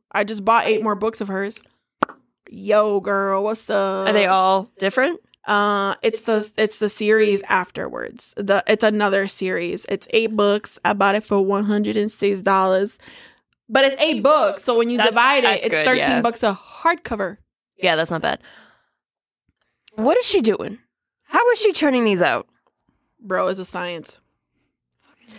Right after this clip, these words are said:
Speaker 1: I'm over here still struggling.
Speaker 2: <laughs>
Speaker 1: Writing the same book for the last two years.
Speaker 2: What? Did these come out recently?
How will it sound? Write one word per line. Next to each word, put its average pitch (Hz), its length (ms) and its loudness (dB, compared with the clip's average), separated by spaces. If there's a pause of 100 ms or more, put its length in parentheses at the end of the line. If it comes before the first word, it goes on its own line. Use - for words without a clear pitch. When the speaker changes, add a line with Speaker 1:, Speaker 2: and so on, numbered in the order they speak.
Speaker 1:
I'm 226 180 2
over 220 140 2
here 220 180 2
still 220 160 -4
struggling. 185 500 -4 (520)
Speaker 2:
<laughs> - 500 -8
Speaker 1:
Writing 226 260 4
the 226 60 0
same 240 260 2
book 233 180 2
for 220 80 -4
the 202 80 4
last 202 300 2
two 240 120 -4
years. 202 520 -6 (920)
Speaker 2:
What? 208 280 -2 (640)
Did 220 240 2
these 269 180 2
come 330 120 0
out 233 160 2
recently? 370 600 -2